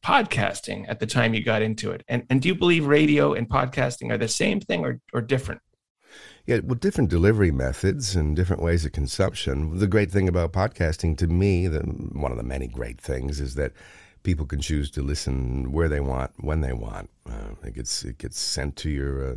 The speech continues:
Speaker 2: device, and there it is. You can listen to it in the car, on the way to wherever. You can listen to it lying in bed at night. You can listen to it whenever the heck you want.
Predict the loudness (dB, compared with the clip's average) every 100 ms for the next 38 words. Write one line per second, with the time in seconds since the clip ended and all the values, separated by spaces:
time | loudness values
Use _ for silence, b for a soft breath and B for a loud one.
0 | -8 -6 -4 -4 -4 -6 -8 -6 0 2
1 | 2 0 -2 -6 b b b b -16 -12
2 | -12 -12 -4 -2 0 -2 -2 0 0 -2
3 | -6 -6 -4 -4 -2 0 0 0 -2 -4
4 | -8 _ b b b -10 -8 -6 -8 -8
5 | -4 -2 0 0 0 2 0 2 0 -2
6 | -6 -10 -10 -12 -8 -6 -4 -4 -2 -4
7 | -2 -4 -2 -2 0 0 0 0 -2 -6
8 | _ -8 -4 -4 -2 -2 -2 -4 -16